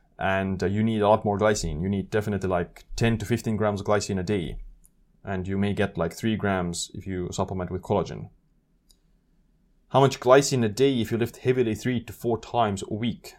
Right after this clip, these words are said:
<laughs> So I would say the same, like, ten to fifteen, maybe even, like, twenty grams, and depends on your diet as well. If you're eating no chicken drumsticks, no chicken skin, no fish skin,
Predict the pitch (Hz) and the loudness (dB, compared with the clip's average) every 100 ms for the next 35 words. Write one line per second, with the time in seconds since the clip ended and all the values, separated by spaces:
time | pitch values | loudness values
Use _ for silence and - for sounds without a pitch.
0 | _ 123 110 104 - - - 127 117 110 | _ -4 -2 -4 -6 -12 2 6 8 6
1 | - - _ - - 131 135 147 127 117 | 2 -6 _ -2 6 6 6 6 8 6
2 | 98 - - _ _ _ _ _ _ 110 | 2 -4 -14 _ _ _ _ _ _ -6
3 | 117 - 135 98 90 87 - 123 120 - | 0 6 6 4 -2 -4 -2 -2 0 -6
4 | - 107 117 - 113 107 113 110 101 95 | -6 -2 -2 0 -2 0 0 0 0 0
5 | 117 107 92 78 69 - - 110 131 110 | 0 0 0 -2 -4 -6 0 2 2 2
6 | 113 104 117 92 90 - 92 110 80 - | 0 4 6 6 2 -4 -2 -2 -2 -6
7 | - _ - 101 107 113 104 92 - - | -20 _ -12 -6 -2 -2 -2 -6 -10 -20
8 | _ - 107 107 135 139 110 95 - - | _ -14 -4 4 6 8 6 2 -4 -6
9 | 127 107 113 110 110 101 107 110 104 - | -2 0 0 0 -2 -2 -2 -2 -4 -8
10 | - 110 107 117 104 101 98 113 - 104 | -8 -6 -4 -4 -4 -4 -2 -4 -4 -6
11 | 104 95 | -4 -4